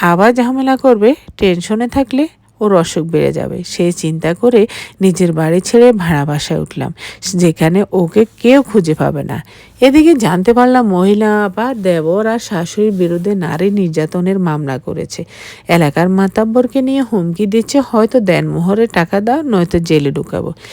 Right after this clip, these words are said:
এটা শোনার পর আর স্থির থাকতে পারলাম না। আমার শাশুড়িকে তো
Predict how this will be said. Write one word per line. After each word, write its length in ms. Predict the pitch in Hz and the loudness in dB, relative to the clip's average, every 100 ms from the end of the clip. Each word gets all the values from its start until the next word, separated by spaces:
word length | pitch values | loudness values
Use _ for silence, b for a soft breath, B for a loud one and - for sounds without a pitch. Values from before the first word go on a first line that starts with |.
| B B | B B
এটা 280 | 170 165 156 | -2 0 0
শোনার 320 | - 190 202 | 0 -2 -2
পর 220 | - 247 | -2 0
আর 120 | 254 262 | 2 0
স্থির 320 | - 208 180 | 0 0 0
থাকতে 320 | 165 160 - | -2 -4 0
পারলাম 400 | 165 151 151 147 | 2 2 0 -2
না। 220 | 151 - - b b - - | -4 -6 -10 b b -20 -6
আমার 240 | 175 165 | 0 0
শাশুড়িকে 720 | 165 175 165 202 214 226 247 | 2 2 2 2 2 2 2
তো 220 | 247 262 | 4 4